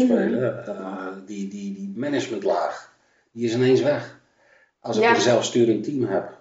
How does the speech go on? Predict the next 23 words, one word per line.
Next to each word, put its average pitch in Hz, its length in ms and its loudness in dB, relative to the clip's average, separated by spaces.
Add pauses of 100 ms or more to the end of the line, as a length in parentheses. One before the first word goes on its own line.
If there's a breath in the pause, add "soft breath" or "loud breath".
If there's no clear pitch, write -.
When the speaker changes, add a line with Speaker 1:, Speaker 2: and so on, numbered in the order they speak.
Speaker 2:
eh, 110 340 -8 (140)
wie 113 160 -2
gaat 110 260 -6
mij 107 180 0
dan 98 180 -6
vertellen 98 640 -2
wat 104 140 -6
er - 60 -14
gebeuren 127 400 -4
moet? 95 200 -6
Want - 420 -12
onze 98 200 -8
organisatie 98 840 -6
die 90 200 -12
heeft, 92 320 -10 (540 loud breath)
eh, 92 440 -6
een 95 100 -2
bepaalde 92 420 0
visie, 117 560 -4
een 214 100 -4
Speaker 1:
Mhm. - 20 0 (100)
Speaker 2:
bepaalde 92 280 2
strategie. 95 800 -6